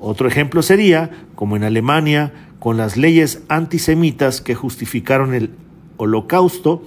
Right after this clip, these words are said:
y que fueron promulgadas y adquirieron vigencia, no obstante las mismas violentan la dignidad de las personas y derechos humanos, es por ello que fueron eliminadas a pesar de ser obligatorias.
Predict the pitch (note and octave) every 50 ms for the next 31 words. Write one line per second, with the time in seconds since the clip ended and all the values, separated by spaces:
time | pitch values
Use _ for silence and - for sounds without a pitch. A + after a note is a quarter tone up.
0 | - - - - - - - - B2 - - B2+ B2 - - F3 G3+ G#3 F#3+ E3
1 | C3+ D3+ E3 E3+ E3+ E3 D3+ C3 B2+ C#3+ C#3 C#3+ C#3+ C3+ - - - A#2+ B2 A#2
2 | G2+ - - A2+ A#2 B2+ C3 C#3+ C#3+ D3 D3+ D3 - E3+ E3+ D#3+ - - D#3 E3
3 | F3+ F3 - - - - - - - - - G#2 A#2 A2 - - - D3 D#3 D#3+
4 | - F3 E3+ D3+ C3+ A#2 - C3 C#3 E3 F3+ D#3 D3+ D3 C#3+ B2+ A#2+ B2 A#2+ C3
5 | D3+ D#3+ D3 - - C#3+ C#3 C3+ B2+ B2+ B2 D3+ G#3+ E3+ D#3+ D#3 C3 A#2 C3+ C3
6 | B2+ A#2+ B2 A2+ - - - G2+ G2+ - D3 D3 D3 D3+ D3+ C#3 - - - -
7 | - - - - B2+ B2 B2 A#2+ A2+ A2+ B2+ B2 - C#3 - - C#3 C#3 D3 C#3+
8 | C3+ B2+ C3+ C3+ C3+ - - - - - - - - - - G#2 - - - C#3
9 | D3 D#3 D#3+ D3 B2+ C#3 C#3 C#3 C#3 - - - - - A#2+ G#2+ - - E3 F#3
10 | F3+ E3 D#3 D3+ - - - - F3 F#3+ F#3+ F#3+ G3 G3 G3+ G3+ G3 F#3+ F3+ D#3+
11 | - A2 G2+ - - - - B2+ B2 - - A#2 G2+ - - C#3 C#3 C3+ A#2+ B2
12 | A2+ - - C3 B2+ B2 B2 - B2 A2 G#2 A2 A2+ G#2+ G#2+ G2+ - - B2 A#2
13 | G#2 G2+ G2 F#2+ G2 - -